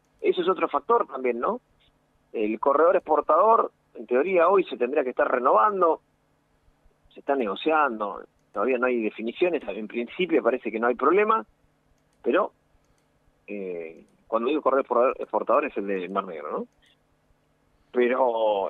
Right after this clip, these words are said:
hay como una incertidumbre a nivel geopolítico que ha bajado. No ha bajado la retórica ni la tensión, porque continúan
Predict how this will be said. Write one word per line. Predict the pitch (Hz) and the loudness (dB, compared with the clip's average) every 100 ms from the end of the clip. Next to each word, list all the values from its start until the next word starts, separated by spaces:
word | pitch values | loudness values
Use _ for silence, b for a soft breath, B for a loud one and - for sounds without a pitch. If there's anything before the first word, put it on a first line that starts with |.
| 67 | 0
hay | 175 202 | 0 -2
como | - 123 120 120 117 113 | -2 0 2 2 2 2
una | 160 180 | 2 2
incertidumbre | 175 156 165 143 185 247 302 240 - _ _ - 151 | 2 2 0 0 0 0 0 -2 -4 _ _ -6 -2
a | |
nivel | 165 185 160 | 2 4 4
geopolítico | 190 175 226 294 285 196 | 2 2 0 2 2 2
que | - | -2
ha | 240 | 0
bajado. | 190 - 277 - 95 - _ _ _ _ _ _ _ - | 0 2 2 2 0 -6 _ _ _ _ _ _ _ -2
No | 202 302 - | 2 4 4
ha | 202 | 2
bajado | 196 190 208 190 | 2 2 2 4
la | 156 | 4
retórica | 143 139 220 214 185 | 2 2 0 0 -2
ni | 147 | 2
la | 135 120 | 2 2
tensión, | - - 214 226 185 | 2 2 4 4 4
porque | 131 110 | 0 0
continúan | 120 120 127 160 175 127 117 | 0 0 0 2 2 2 -4